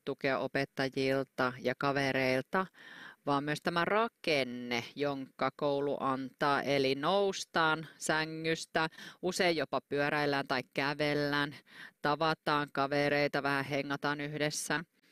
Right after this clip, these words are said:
Tämä puoli on todella tärkeää,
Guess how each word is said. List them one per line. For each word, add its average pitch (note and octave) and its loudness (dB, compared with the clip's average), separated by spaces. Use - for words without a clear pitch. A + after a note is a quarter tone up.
Tämä A#3 2
puoli D#3 2
on C#3 -4
todella F#3+ 2
tärkeää, B2+ 0